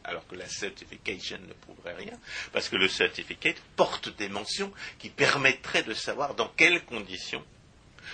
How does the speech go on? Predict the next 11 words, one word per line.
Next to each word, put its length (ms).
le 240
document, 600
le, 160
le 160
cer-, 240
le, 120
le 680
certificat 600
de 80
naissance 400
d'origine 420